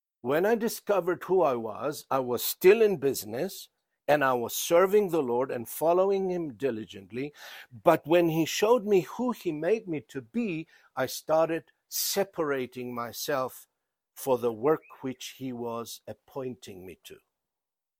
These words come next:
And from the time I discovered my identity until the time I was appointed into that office, it was seven years of preparation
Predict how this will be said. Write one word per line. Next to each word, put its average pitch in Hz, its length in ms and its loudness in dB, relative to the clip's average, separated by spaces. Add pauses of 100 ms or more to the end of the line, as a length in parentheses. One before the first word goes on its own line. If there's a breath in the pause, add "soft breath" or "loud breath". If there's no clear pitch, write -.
(600)
And 151 160 0
from 165 280 2
the 156 100 2
time 226 440 0
I 156 140 4
discovered 185 800 2
my 147 260 0
identity 123 760 -4 (460 loud breath)
until 151 380 4
the 127 160 -2
time 196 440 2
I 143 120 2
was 127 260 0
appointed - 800 0 (500)
into 214 420 0
that 160 320 -4
office, - 600 -8 (1300)
it 120 120 -8
was 104 160 -8
seven 151 480 -4
years 113 420 -6
of 107 180 -12
preparation 101 680 -10